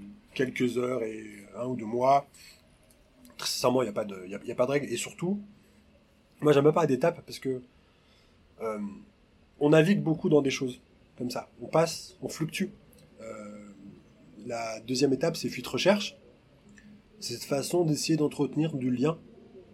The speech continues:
à l'extérieur. Euh, c'est une forme de déni, finalement,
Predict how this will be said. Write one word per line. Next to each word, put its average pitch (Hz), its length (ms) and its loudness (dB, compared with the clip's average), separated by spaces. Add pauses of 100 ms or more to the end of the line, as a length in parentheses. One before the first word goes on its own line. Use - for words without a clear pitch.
à 131 140 0
l'extérieur. 135 600 -2 (680)
Euh, 104 280 -8 (140)
c'est 135 120 -2
une 127 60 0
forme 180 180 2
de 139 80 4
déni, 127 300 4
finalement, 147 520 0